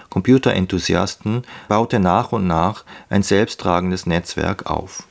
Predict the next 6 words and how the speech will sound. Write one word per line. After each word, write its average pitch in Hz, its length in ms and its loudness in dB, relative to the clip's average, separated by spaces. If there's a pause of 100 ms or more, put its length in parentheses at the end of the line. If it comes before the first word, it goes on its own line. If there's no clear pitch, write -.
Um 104 160 2
zweitausendneun 101 800 2
waren 95 480 0
achttausend 101 800 -2
Haushalte 92 640 -2 (320)
beteiligt, 85 640 -2